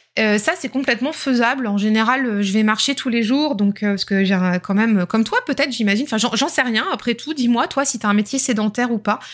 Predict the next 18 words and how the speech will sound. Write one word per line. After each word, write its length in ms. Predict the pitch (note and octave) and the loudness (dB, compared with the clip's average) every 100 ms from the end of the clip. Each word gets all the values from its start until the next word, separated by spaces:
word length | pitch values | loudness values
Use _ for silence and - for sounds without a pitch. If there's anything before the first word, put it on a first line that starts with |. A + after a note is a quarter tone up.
| - - | -20 -4
Mais 60 | G3+ | 0
moi, 100 | E4 | 2
du 120 | B3+ | 0
coup, 120 | F4 | 0
mon 120 | D#4+ G#3 | 2 2
métier 300 | G3 D#4 C#4+ | 2 0 2
est 40 | |
assez 260 | G3 G#3 C#4+ | 0 -2 -4
sédentaire, 440 | B3 A3+ A#3 F#4 E4+ | -2 0 0 0 -2
hein. 80 | D4 | -2
On 20 | |
peut 140 | A#3 | -4
passer 300 | G3+ G3+ C#4 | -4 -4 -4
toute 180 | C4+ C#4 | -6 -2
la 80 | G#3+ | 0
journée 300 | G#3+ A3 C4+ | 2 2 2
à 60 | A#3 | 2
l'ordinateur. 680 | G3+ G#3 G3 F#3 A#2+ F4+ | 0 2 0 0 -2 -4